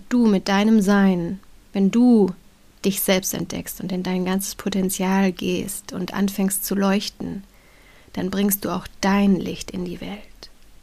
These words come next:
Also sei wie eine Kerze. Und dafür brauchst du aber Bewusstsein, was sind deine Talente,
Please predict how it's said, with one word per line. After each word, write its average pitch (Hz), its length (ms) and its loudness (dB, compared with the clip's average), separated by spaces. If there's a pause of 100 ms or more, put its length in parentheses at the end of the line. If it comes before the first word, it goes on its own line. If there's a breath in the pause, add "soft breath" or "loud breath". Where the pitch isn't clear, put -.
(280)
Also 208 160 -2
sei 208 300 4
wie 220 100 4
eine 226 160 6
Kerze. 226 580 -2 (960 loud breath)
Und 208 140 2
dafür 226 280 4
brauchst 208 380 2
du 202 60 0
aber 190 220 0
Bewusstsein, 202 880 2 (1040)
was - 140 0
sind 220 160 0
deine 208 220 2
Talente, 220 580 4